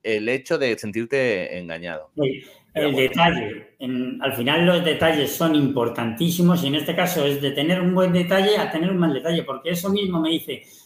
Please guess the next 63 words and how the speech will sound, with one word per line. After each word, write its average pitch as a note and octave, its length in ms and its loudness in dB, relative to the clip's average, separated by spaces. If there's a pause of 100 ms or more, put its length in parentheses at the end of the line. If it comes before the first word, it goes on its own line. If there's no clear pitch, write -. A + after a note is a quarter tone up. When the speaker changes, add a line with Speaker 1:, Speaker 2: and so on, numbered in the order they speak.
Speaker 2:
"Mire, E3+ 520 0
eh, D3 480 0
con C#3+ 180 0
el C#3+ 120 2
menú D3 260 0
entra G#3 220 0
esta G#3 220 0
cerveza F#3+ 300 0
y F3+ 40 2
esta", C3+ 220 -4
pero B2 280 -8
no, F3 480 -6
sí, G#3 180 0
sí, - 300 2
pues C#3+ 160 -6
mira, F3+ 180 2
muchas F3 260 0
gracias. C#3 280 -2
No, D#3+ 120 0
la C#3+ 100 2
verdad D#3 160 4
es D#3+ 60 -2
que F#3+ 60 -4
me F#3 60 -2
apetece F3 360 -4
esta D#3 200 -6
que C#3 80 -6
me C#3+ 100 -2
has C#3+ 80 -4
dicho G3 260 -6 (380)
y C#3+ 120 -4
yo G3 120 4
le G#3+ 80 8
hubiera G3 180 4
dicho F#3 160 -2
a F3+ 60 2
mi E3+ 60 0
pareja, C#3 300 0
"Fíjate G3 400 -2
qué G3+ 100 2
detalle, C#3 440 0
oye, D#3+ 140 0
pues A#2 180 -12
nos A2+ 160 -10
han C#3 120 -2
avisado E3+ 500 0
para D#3 220 0
que, A2+ 380 -12
pues, G2 160 -20
para G#2 280 -4
que G#2 80 -8
lo G#2 120 -6
sepas, G#3+ 720 -4
fíjate A3+ 440 2
qué G#3+ 100 2
detalle". C#3 380 0
Pues C3 120 -2
la C3 120 0
misma F3+ 260 0
frase, - 300 -2
"Fíjate F3+ 420 -4
qué F#3+ 120 2
detalle" G#3 580 0